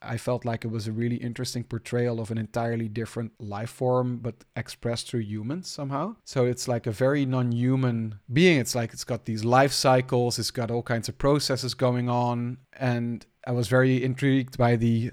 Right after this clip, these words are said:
the man with the pigs, who seemed to be a sort of hub figure in the whole thing, right? He was the one who, uh, got the maggots seemingly out of the main character and into a pig, and then they were sort of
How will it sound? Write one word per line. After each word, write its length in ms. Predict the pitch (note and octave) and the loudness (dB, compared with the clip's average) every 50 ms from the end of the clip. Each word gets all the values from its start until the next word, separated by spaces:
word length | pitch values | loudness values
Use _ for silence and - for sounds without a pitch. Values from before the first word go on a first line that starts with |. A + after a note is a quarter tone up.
| - - | -8 -2
the 140 | A2+ A#2+ A2+ | 0 2 4
man 380 | A#2+ B2 B2+ C3 C3+ C3 C3 | 6 6 6 6 6 4 2
with 100 | B2 - | 0 0
the 80 | - A2+ | -2 -6
pigs, 580 | - - C3 C3 D#3 D3+ - - - - - _ - | 0 2 2 2 2 0 -2 -10 -10 -10 -12 _ -2
who 80 | B2+ | -2
seemed 300 | A#2 - C#3 C3+ B2+ B2+ | 0 4 4 4 4 4
to 80 | - B2 | 2 2
be 120 | A#2+ A#2 | 4 2
a 60 | A#2 | 2
sort 180 | - - B2+ A#2 | 4 2 2 2
of 120 | A#2 F#2+ | 2 0
hub 320 | F2+ F#2+ A#2 B2+ B2+ - - | 2 4 4 4 4 2 0
figure 400 | - D3+ C#3+ B2 C3+ C#3+ D3 C#3 | 0 0 0 2 0 0 0 2
in 100 | C3+ C3 | 0 0
the 120 | C3 A#2+ | 0 2
whole 180 | A#2+ C3+ C3 B2+ | 2 2 0 0
thing, 280 | C3 C3 C3+ C#3 D3 | 0 -2 -2 -2 -2
right? 240 | C#3+ B2 B2 D3 F3 - | -2 -4 -2 -4 -4 -4
He 100 | - C3 | -2 -2
was 200 | B2 A#2+ A2+ - | -2 -2 -2 -2
the 60 | B2 | -2
one 260 | A2+ A#2+ A#2+ A#2+ A#2+ | -2 -2 -2 -2 -4
who, 360 | A2 A2 A#2 A#2 A2+ A#2 A#2 A2+ - - | -4 -4 -2 -2 -2 -2 -4 -6 -4 -2
uh, 120 | A#2+ A#2 | -2 -2
got 260 | G#2 B2 A#2+ B2 - - - | 2 2 2 2 2 -2 -6
the 60 | A#2+ | -2
maggots 640 | A2+ A2+ A#2 B2 C3 C3 B2+ A#2 - - - - - - | 0 2 4 4 4 2 2 -2 -2 -2 -2 -2 -4 -4
seemingly 640 | - - - C#3+ C3+ C3 B2 A#2+ A2+ A2+ A#2 - _ - | -6 0 2 2 4 4 2 2 0 -2 -4 -6 _ 2
out 220 | A#2+ C3 D#3 D#3+ C#3 | 6 6 6 6 6
of 300 | C3 A#2 A#2+ - - - | 2 0 0 -4 -6 -8
the 80 | - | -4
main 240 | A2+ A#2 A#2 A#2 A2+ | -2 0 0 -2 -2
character 580 | - - C3 C3 C3 B2+ C3 B2 A2 G#2+ G#2 G2 _ - | 0 0 2 2 2 0 -2 -6 -6 -6 -8 -10 _ -6
and 260 | A#2+ A#2 A2+ A2 A2 - | -4 -2 -2 -2 -2 -2
into 400 | C3+ C#3 C#3+ C3+ - C3 A#2+ A2+ | -2 -2 -2 -2 -2 -2 -2 -2
a 60 | G#2+ | -4
pig, 460 | - - D#3+ E3 C3+ G2+ - - - - | -4 0 2 2 2 2 0 -8 -8 -4
and 160 | A#2+ A#2 A#2+ | -2 0 0
then 80 | A#2+ | 0
they 80 | A#2+ A#2+ | 0 0
were 300 | A2+ A2+ A#2 A2+ A2 - | -2 -2 -2 -4 -6 -8
sort 220 | - - - A2+ A2 | -12 -8 -8 -6 -6
of 100 | G#2 | -8